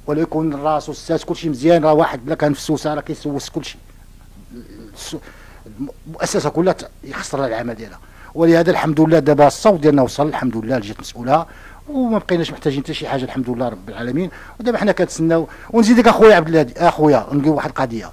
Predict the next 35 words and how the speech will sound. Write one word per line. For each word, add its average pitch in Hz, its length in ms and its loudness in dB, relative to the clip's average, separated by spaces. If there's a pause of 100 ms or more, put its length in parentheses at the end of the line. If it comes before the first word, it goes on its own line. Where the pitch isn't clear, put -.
(360)
انا 208 220 6
فعلا 202 400 6
كنت - 200 -6
مد 175 220 6
لهم 180 140 8
يديه 147 220 4
الصلح، - 440 -8
ومؤخرا 208 500 6
بديت 196 380 4
لهم 208 100 6
يديه 180 220 4
الصلح، 165 280 -2
وكنت 202 240 0
صادق 226 300 4
معاهم، 156 320 2 (120)
وكنت 180 360 0
ضامن 226 220 6
لهم 220 140 8
الورثه 202 460 6 (1080)
باش 196 200 0
ما، 208 160 4
يا 196 120 8
دار 208 200 6
ما 214 80 2
دخلك 190 200 0
شر، 120 220 -2
ما 165 100 -2
حد 180 200 -2
نعرف 190 220 2
حتى - 240 -8
شي، 175 340 -4 (320)
انا 240 180 4
يصلحونا، 202 440 0
يعطونا 170 460 0
حقنا. - 500 -10